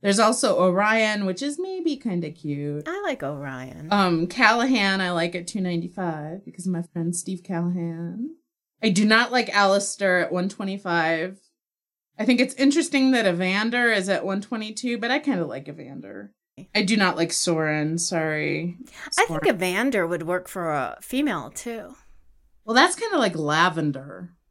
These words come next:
Speaker 2: Yeah, Lavender or Evander. Evander. It's Evander. <laughs> Yeah. Like Holyfield.
Speaker 1: Yes, right. I don't like Arlo at fifty-six, but I do like Gideon at fifty-four. And my favorite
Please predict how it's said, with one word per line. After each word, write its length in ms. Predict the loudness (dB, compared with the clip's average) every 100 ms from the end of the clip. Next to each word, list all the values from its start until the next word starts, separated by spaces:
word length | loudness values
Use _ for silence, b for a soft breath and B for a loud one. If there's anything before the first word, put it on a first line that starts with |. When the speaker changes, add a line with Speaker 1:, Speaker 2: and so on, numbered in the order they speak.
| _ _
Speaker 2:
Yeah, 500 | 2 4 4 0 -6 -12 -12
Lavender 600 | -6 -4 -4 -6 -6 -6
or 160 | -6 -8 -6
Evander. 560 | -6 -6 -8 -10 -12 -10 -4
Evander. 560 | -4 -2 -6 -6 -10 -12
It's 180 | -10
Evander. 760 | -6 -4 -4 -4 -4 -4 -6 -8 -8
<laughs> 40 |
Yeah. 200 | -14 -12 -4 -4 -4 B
Like 160 | 2 4
Holyfield. 580 | 4 2 0 -6 -12 -16 -20 -20 -20 _ 4
Speaker 1:
Yes, 480 | 4 4 -4 -4 -6
right. 440 | -6 -6 -10 -16 -20 _ 0
I 80 | 4
don't 180 | 6 4
like 180 | 2 0 4
Arlo 400 | 6 6 4 2
at 200 | 0 -4
fifty-six, 760 | -6 -4 -8 -4 -2 -2 -4
but 120 | -4 0
I 100 | 2
do 200 | 2 4
like 220 | 2 0
Gideon 420 | -2 2 2 0
at 160 | -4 -6
fifty-four. 920 | -8 -4 -6 -4 -4 -2 -4 -8 -14 b b 0
And 180 | 0 0 0
my 160 | 0
favorite 800 | 0 0 0 2 2 2 0 -6